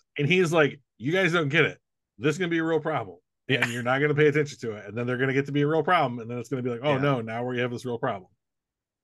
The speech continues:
Speaker 1: So can you just let me handle the problem before it becomes a problem? And they're like, "You know what? Go live in the Republic or whatever." And then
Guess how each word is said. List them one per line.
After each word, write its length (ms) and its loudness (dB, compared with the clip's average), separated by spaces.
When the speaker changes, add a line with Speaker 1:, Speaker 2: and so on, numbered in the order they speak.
Speaker 1:
So 120 -6
can 120 -4
you 80 0
just 140 -4
let 80 4
me 80 0
handle 200 0
the 60 -4
problem 240 0
before 220 -2
it 80 -10
becomes 180 -8
a 40 -20
problem? 320 -2
And 80 -10
they're 120 0
like, 120 -2
"You 100 -6
know 80 2
what? 200 2
Go 140 4
live 220 0
in 100 -6
the 240 -12
Republic 500 -10
or 100 -14
whatever." 340 -18
And 200 -10
then 320 -4